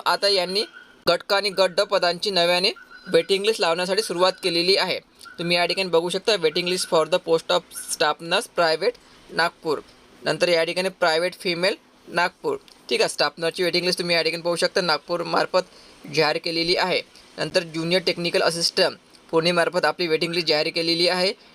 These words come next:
नंतर ग्रुप डी कॅडर एक सर्व्हिसमॅन यासाठी पण आपली वेटिंग लिस्ट या ठिकाणी जाहीर केलेली आहे.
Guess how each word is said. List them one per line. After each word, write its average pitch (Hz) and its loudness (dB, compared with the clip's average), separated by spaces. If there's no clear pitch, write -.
नंतर 160 0
ग्रुप 151 -4
डी 170 2
कॅडर 170 0
एक - -2
सर्व्हिसमॅन 175 0
यासाठी 175 -2
पण 180 -4
आपली 170 0
वेटिंग 165 0
लिस्ट 185 -2
या 143 2
ठिकाणी 160 0
जाहीर 151 0
केलेली 160 0
आहे. 151 0